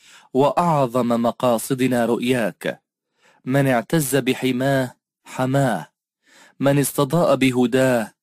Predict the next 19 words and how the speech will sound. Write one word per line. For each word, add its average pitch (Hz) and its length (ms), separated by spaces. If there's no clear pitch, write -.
هداه، 127 640
من 135 180
انقطع 139 640
إليه 131 520
كفاه، 127 640
من 90 220
حط - 300
رحاله 127 640
ببابه 131 680
آواه، 123 560
من 147 340
أعرض 156 420
عنه 131 380
ناداه، 123 760
ومن 95 220
رجع 113 440
إليه 120 520
قبله 127 560
وأدناه 120 840